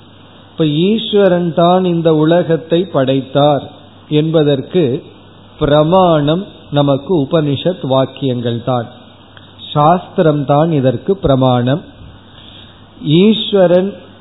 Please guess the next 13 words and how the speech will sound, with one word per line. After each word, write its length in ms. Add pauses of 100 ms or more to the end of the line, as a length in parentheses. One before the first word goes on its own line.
(540)
என்று 420
ஒருவன் 500 (220)
இந்த 260 (100)
உலகத்தை 720
படைக்க 600 (420)
தேவையில்லை 840
என்பது 420
சிலருடைய 600
கருத்து. 480 (1200)
அவர்களிடத்தில் 1000
நாம் 220
என்ன 280
செய்வோம்? 540